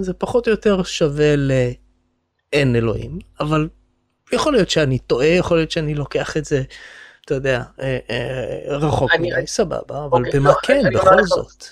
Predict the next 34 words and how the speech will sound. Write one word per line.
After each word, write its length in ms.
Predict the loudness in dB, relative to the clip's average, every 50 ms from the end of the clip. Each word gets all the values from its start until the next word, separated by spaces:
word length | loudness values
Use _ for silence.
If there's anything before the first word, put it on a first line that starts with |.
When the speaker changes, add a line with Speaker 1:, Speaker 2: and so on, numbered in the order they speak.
| -12 -8
Speaker 1:
מה, 180 | -6 -4 -2
מה? 180 | 0 0 0 -2 -2 -4 -2
Speaker 2:
אני 100 | -2 2
אומר 160 | 6 6 6
לך, 160 | 6 4 2 0 0
אני 120 | 0 -2 -2
אומר 220 | 0 0 2 0
לך 140 | 0 -2 -6
בצו-, 260 | -10 -10 -10 -10 -10 -8 -6
ב-, 180 | -4 -2 -2 0
Speaker 1:
אתה 160 | 0 2 0
Speaker 2:
ב-, 40 | 2
Speaker 1:
רואה 160 | 2 2 2
Speaker 2:
ב- 40 | 2
Speaker 1:
את 100 | 0 -2
עצמך, 220 | -4 -6 -4 -2
בוא, 100 | -2 0
אני 140 | 0 -2 -4
ש-, 120 | -6 -8 -6
שנייה, 300 | -6 -6 -6 -6 -8 -8 -10
אני, 340 | -10 -8 -6 -6 -4 -4 -4
אני 200 | -2 -2 -4 -4
אח-, 160 | -6 -6 -6 -6 -4 -4 -6 -6 -10 -12 -10
י-, 240 | -8 -4 -2 -2 -2
אעשה 220 | -2 -2 -2 -4
את 100 | -4 -4
השאלה 380 | -6 -6 -4 -4 -4 -4 -4 -6
מחדש. 520 | -8 -10 -10 -10 -8 -8 -8 -8 -10 -6
אתה 100 | -4 -2
רואה 160 | 0 0 0
את 120 | 0 -2 -6
עצמך 400 | -12 -14 -14 -14 -12 -10 -12 -10 -8
כאדם 340 | -8 -8 -6 -4 -4 -4 -2
רוחני? 560 | -2 -2 -4 -4 -6 -6 -6 -6 -8 -8